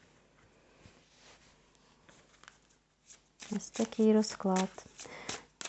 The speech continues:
Давай візьмемо поради. Поради. М,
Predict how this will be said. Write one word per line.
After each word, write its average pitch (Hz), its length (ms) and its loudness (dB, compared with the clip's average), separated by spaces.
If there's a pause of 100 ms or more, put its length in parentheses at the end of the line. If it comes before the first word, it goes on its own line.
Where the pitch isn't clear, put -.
(960)
Давай 185 300 6
візьмемо 190 540 6
поради. 196 560 6 (4000)
Поради. 190 440 2 (2250)
М, 196 560 4